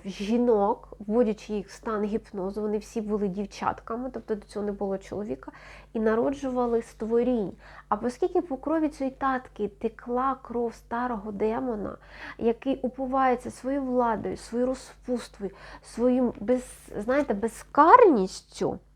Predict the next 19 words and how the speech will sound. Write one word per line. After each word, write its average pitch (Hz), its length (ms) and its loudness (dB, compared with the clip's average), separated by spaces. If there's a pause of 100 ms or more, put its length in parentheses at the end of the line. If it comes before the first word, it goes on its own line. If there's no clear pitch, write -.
(1900)
і 311 60 -2
він, 339 420 8
знаєте, 440 380 6
навіть 466 320 4
не 508 160 8
подивився 403 540 2
на 302 160 2
те, 285 520 0
що - 580 -4 (440)
вона 226 260 -2
його 240 180 -2
дочка, 320 600 2
і 226 80 -4
він 226 260 -2
міг 220 160 -4
закрутити 220 680 -4
з 214 100 -12
нею 196 380 0
інтим. 196 600 -6